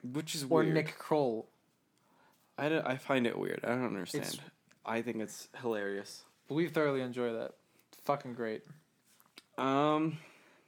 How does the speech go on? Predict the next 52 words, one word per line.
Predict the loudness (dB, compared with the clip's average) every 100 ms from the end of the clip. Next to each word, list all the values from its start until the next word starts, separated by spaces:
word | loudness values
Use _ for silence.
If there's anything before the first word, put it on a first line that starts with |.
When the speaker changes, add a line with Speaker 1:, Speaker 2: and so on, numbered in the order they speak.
| _
Speaker 2:
The | -8
second | 2 2 4
one | 2 2
now | 4 6 6
I'm, | 2 0 -4
I'm | -4 -4 -2
a |
little | 0 2 2 2
unsure | 0 -4 -2 0
of. | 0 -4 _ -2
Speaker 1:
You | 4
don't | 6 8
know | 6 6
who, | 4 2
what | 2 2
we're | 2
talking | 0 0
about? | -2 -4 -6 -14 _ _ _
Speaker 2:
It's, | 2 4
it's | 2 2
one | 6 6
of | 6 4
two. | 4 4 4 2
I'm | 0 4
not | 4 4
sure | 4 4
which | 6
Speaker 1:
Okay, | 6 6
Speaker 2:
one. | 6
Speaker 1:
what | 6
do |
you | 4
think? | 4 2 2 -4 -20 -20 _ _ _
Speaker 2:
L | 4 8
O | 8
Go-, | 6 2 0 -10 -14 -10
L | -6 -4
O | -4
Governor. | -2 -4 -4 -10 -12
What | -2
the | -2
fuck | 4 4 4
did | 4
that | 4 4
come | 0
from? | -4 2
One | 4
Man, | 6 6
Two | 6 4
Governors. | 6 6 6 6
Speaker 1:
Yeah. | 8 8 6 2 -2 -10 _ _ _ _
Speaker 2:
Or, | 4 8 8 8 4 2